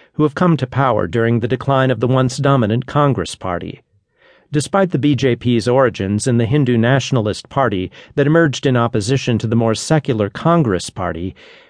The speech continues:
these younger politicians tend to be pragmatists, seeking to encourage economic growth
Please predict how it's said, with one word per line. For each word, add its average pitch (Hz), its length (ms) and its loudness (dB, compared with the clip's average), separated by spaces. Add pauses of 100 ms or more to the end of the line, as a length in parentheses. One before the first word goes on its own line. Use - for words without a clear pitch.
(120)
these 165 260 2
younger 185 300 4
politicians 104 840 -2
tend 139 300 0
to 123 60 -4
be 131 120 0
pragmatists, 120 960 -2 (280)
seeking 139 400 0
to 135 160 2
encourage 131 500 0
economic 127 640 0
growth 113 440 0